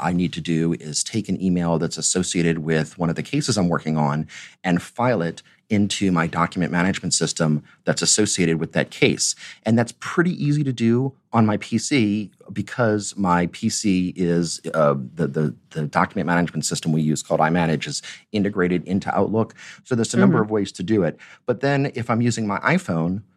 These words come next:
Speaker 1: or my iPad or my Mac, I, I lose those tools. And so one of the things that I have set up, and, you know, if, if anyone out there is using a, a document management system, a D M S, I'm sure they have something similar they can do.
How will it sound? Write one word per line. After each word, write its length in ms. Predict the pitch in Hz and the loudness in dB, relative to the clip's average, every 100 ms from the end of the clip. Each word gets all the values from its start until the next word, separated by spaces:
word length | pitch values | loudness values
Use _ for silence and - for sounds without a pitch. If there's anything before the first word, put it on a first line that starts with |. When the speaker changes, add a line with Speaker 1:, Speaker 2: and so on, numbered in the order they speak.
| _ - | _ -2
Speaker 1:
or 80 | 107 | 0
my 160 | 95 - 135 | 2 2 0
iPad 460 | - 90 78 95 113 _ _ | 0 -2 0 -4 -6 _ _
or 80 | 107 | 0
my 120 | 92 | 0
Mac, 480 | 104 151 104 80 - _ - | 2 0 0 -4 -10 _ -2
I, 140 | 107 - | 0 0
I 120 | 110 | -2
lose 340 | 107 143 156 | 0 0 2
those 260 | 123 107 98 | 0 -2 -2
tools. 500 | - 131 78 53 - - | 0 2 2 -2 -6 -2
And 120 | 104 | 0
so 320 | - 104 107 - _ | 2 2 0 -6 _
one 140 | 135 165 | 2 2
of 40 | |
the 60 | 156 | 0
things 240 | 139 135 | -4 -2
that 140 | 120 | 0
I 80 | 104 | 0
have 180 | 113 117 | 0 0
set 240 | - 117 | 0 2
up, 240 | 98 82 - | 2 0 -4
and, 300 | 95 85 82 - - | -2 2 2 -2 -4
you 80 | 101 | 0
know, 160 | 85 | 2
if, 140 | 85 - | 0 -2
if 120 | 90 | -4
anyone 260 | 98 95 95 | 0 0 2
out 160 | 87 90 | 0 0
there 200 | 87 82 | 0 0
is 140 | 82 | 0
using 300 | 87 80 82 | -2 -2 -4
a, 120 | 76 65 | -4 -6
a 100 | 80 | -4
document 400 | 78 80 78 60 | -4 -4 -6 -6
management 340 | 76 73 76 | -6 -6 -6
system, 300 | - 76 71 | -6 -6 -6
a 60 | 73 | -6
D 180 | 80 | -2
M 120 | 78 76 | -2 -2
S, 240 | 71 - | -2 -2
I'm 100 | 73 | -2
sure 160 | - 80 | -2 0
they 100 | 78 | 0
have 120 | 80 | -4
something 260 | 87 78 | -4 -6
similar 300 | - 82 78 | -4 -4 -2
they 140 | 92 95 | 0 0
can 160 | 98 | 0
do. 280 | 76 73 73 | 0 0 -2